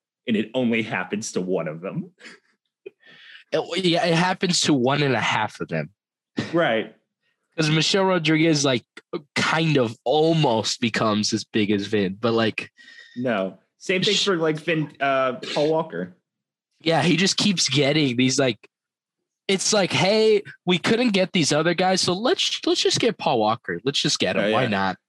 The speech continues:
Speaker 1: It's like, we needed a hunky, we need a hunky, like, serviceable lead. Let's get Paul Walker, you know?
Speaker 2: Yeah, who can, like, kinda act. <laughs> Let's just get
Speaker 1: <laughs> Yeah.
Speaker 2: Paul.
Speaker 1: Yeah. Well, okay. I, this is gonna sound extremely backhanded,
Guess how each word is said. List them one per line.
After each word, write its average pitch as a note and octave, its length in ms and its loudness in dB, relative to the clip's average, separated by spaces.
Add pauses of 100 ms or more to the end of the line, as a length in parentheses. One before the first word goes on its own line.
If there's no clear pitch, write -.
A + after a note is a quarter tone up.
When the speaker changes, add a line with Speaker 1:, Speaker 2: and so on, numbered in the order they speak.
Speaker 1:
It's D#3 200 0
like, F3 160 0
we F3 160 2
needed F#3 320 2
a D3 80 0
hunky, D#3+ 480 -2
we D3+ 160 2
need E3 160 2
a C#3+ 40 0
hunky, D#3 520 0
like, B2 280 0
serviceable A2+ 800 0
lead. E2 360 -8 (140)
Let's A#2 160 -2
get - 200 -2
Paul E2 240 0
Walker, - 460 -16
you F#2+ 120 -8
know? F2 120 -6
Speaker 2:
Yeah, G#2+ 400 0
who E3 140 0
can, D3 260 -2
like, B2 240 -2 (120)
kinda A#2 360 -2
act. - 520 -4 (140)
<laughs> - 200 -10
Let's D#3+ 200 2
just G3 240 2
get E3+ 120 4
Speaker 1:
<laughs> - 0 -
Yeah. D3+ 100 4
Speaker 2:
Paul. C3 240 2 (640)
Speaker 1:
Yeah. G#2 260 0 (340)
Well, F#3 320 -2
okay. G#2+ 420 -2 (440)
I, C3 220 0 (520)
this B2 160 0
is - 80 -6
gonna C#3 160 0
sound A2+ 280 0
extremely F#2 440 -2
backhanded, D#2+ 720 -6